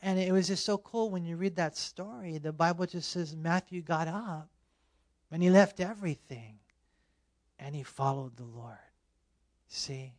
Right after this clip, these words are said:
And maybe you're here tonight and you're,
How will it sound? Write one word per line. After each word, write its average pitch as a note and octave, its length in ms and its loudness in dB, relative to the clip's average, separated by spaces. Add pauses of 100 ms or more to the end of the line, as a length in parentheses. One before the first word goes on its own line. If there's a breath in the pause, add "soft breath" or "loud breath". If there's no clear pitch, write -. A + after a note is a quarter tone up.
(640)
And D3+ 80 -8
maybe F#3 200 8
you're F#3+ 180 10
here G3 200 2
tonight D#3+ 440 2
and C#3 160 -8
you're, D#3 400 -2